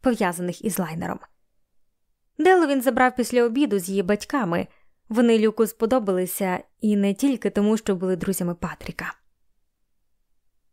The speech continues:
Замкнувши двері квартири, Люк відніс їхні з Делою сумки до спальні і повів плечима в намаганні розслабитися.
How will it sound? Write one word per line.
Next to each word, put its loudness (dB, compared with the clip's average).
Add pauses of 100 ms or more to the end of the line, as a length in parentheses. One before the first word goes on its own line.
(180)
Замкнувши 0
двері 2
квартири, 0
Люк 0
відніс -2
їхні 0
з -8
Делою 0
сумки -4
до -4
спальні -2 (200)
і 2
повів 2
плечима 0
в -2
намаганні -2
розслабитися. -8